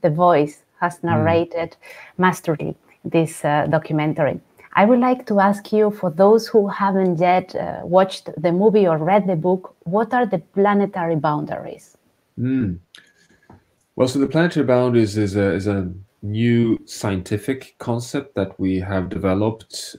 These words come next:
Speaker 2: um, actually more than ten years ago, the first launch of the planetary boundaries.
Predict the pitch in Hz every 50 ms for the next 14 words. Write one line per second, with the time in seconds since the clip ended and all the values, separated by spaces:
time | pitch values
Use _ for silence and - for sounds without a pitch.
0 | - - 95 90 87 87 82 80 - - 107 107 - - 95 95 92 95 95 98
1 | 98 92 87 87 - - 120 120 123 101 87 90 104 127 117 104 90 87 78 71
2 | 69 82 92 92 87 - 85 - - - 98 90 90 - - 85 85 92 104 107
3 | 107 98 92 - - - - - - 85 82 82 85 - 82 - 78 69 67 65
4 | - 92 104 -